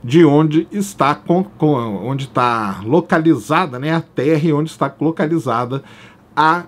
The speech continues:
Via Láctea. Pra vocês terem uma ideia, esse superaglomerado, ele tem aí cerca de cem mil galáxias. E o diâmetro dele seria de em torno aí de quinhentos e vinte milhões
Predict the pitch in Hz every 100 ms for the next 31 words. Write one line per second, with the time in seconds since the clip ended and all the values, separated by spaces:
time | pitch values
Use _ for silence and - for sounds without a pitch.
0 | - 107 170 175 92 65 - 208 - 214
1 | 202 185 160 165 151 151 143 185 208 -
2 | 156 208 208 - 165 160 143 139 123 117
3 | 190 139 110 - - - - 139 156 180
4 | 170 151 160 - 165 165 165 156 - -
5 | 220 254 285 233 175 220 190 190 101 208
6 | - - - - - - - - - -
7 | 214 247 214 - 190 175 190 151 185 185
8 | 175 226 208 143 143 143 - 165 131 139
9 | 139 139 170 185 - 135 151 139 120 123
10 | - 151 127 143 160 165 143 135 113 127
11 | - 135 156 170 120 123 123 127